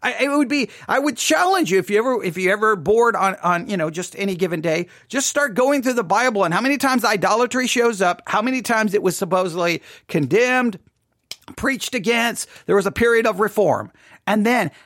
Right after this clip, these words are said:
how long does it take for it to show back up? How many times was it tore down, banned, condemned, and everyone's like, "That's it, we're done with, uh, idols." And then they go right back to it.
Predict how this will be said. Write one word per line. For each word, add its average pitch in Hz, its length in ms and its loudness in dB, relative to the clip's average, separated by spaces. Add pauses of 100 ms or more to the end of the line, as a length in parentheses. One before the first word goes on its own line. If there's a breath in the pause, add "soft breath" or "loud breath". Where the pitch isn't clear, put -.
how 240 280 2
long 254 340 2
does 214 160 0
it 202 100 -2
take 208 220 0
for 202 120 0
it - 100 -4
to 190 60 0
show 190 280 2
back 160 320 -2
up? 107 200 -2
How - 240 -2
many 330 220 -2
times 302 380 2
was 262 180 0
it 208 160 -2 (400)
tore 320 300 2
down, 277 500 2 (640 loud breath)
banned, 285 560 2
condemned, 277 800 2 (200 loud breath)
and 180 160 0
everyone's 254 400 0
like, 226 140 -2
"That's 277 220 0
it, 302 160 2
we're 269 120 2
done 302 240 2
with, 320 160 0
uh, 226 320 0
idols." 254 560 0
And 202 140 0
then 190 80 0
they 165 120 2
go 135 120 0
right 147 200 0
back 151 220 -2
to - 120 -12
it. - 100 -20